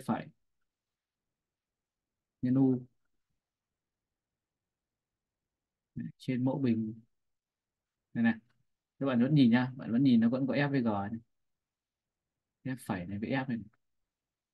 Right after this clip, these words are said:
F phẩy với F vẫn, vẫn có này. Đấy.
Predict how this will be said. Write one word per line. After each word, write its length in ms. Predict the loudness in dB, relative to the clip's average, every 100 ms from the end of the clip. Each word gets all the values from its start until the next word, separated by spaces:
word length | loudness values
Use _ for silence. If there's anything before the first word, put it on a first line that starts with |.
| -12
F 100 | -10
phẩy 140 | -10 -8
với 120 | -4
F 100 | -2
vẫn, 180 | -2 -4
vẫn 140 | -4
có 200 | -2 0
này. 200 | 0 -2 -6 _ _ _ _ -10
Đấy. 280 | -8 -8